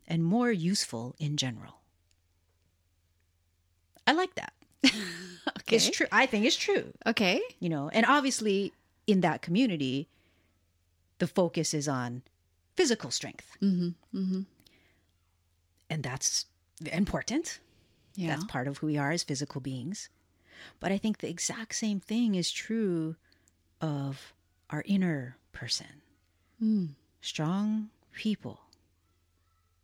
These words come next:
Speaker 1: inwardly in your spirit, in your thoughts,
Speaker 2: Mm.
Speaker 1: in how you conduct yourself in relationships. Harder to kill, more useful in general.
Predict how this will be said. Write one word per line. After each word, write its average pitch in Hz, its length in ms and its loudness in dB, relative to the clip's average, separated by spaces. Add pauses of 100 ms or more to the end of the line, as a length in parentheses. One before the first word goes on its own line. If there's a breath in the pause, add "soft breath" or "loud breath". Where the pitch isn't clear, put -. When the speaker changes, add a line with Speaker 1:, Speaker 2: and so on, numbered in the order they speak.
(200)
Speaker 1:
inwardly 175 560 2
in 139 120 -6
your 120 120 -6
spirit, - 840 -8 (360)
in 131 100 -14
your 123 120 -12
thoughts, - 480 -8
Speaker 2:
Mm. 196 360 2
Speaker 1:
in 127 200 -10
how 156 300 0
you 135 380 -2 (840 soft breath)
conduct 156 400 -2
yourself 123 560 -4
in 147 120 -4
relationships. 135 1080 -4 (1500)
Harder 240 420 0
to - 140 -4
kill, 320 500 0 (920)
more 262 240 4
useful 190 500 0
in 117 140 -10
general. 117 400 -8